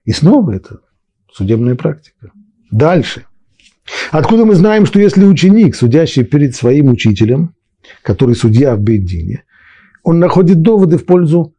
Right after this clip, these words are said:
бедного тяжущегося или доводы против богатого тяжущегося, которые учитель просто упустил из виду, то он не вправе смолчать.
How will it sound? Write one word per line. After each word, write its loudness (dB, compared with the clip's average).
бедного 0
тяжущегося -4
или -6
доводы 0
против 0
богатого 0
тяжущегося, -8
которые 0
учитель 0
просто -2
упустил 0
из 0
виду, -4
то 0
он 2
не 2
вправе -2
смолчать. -4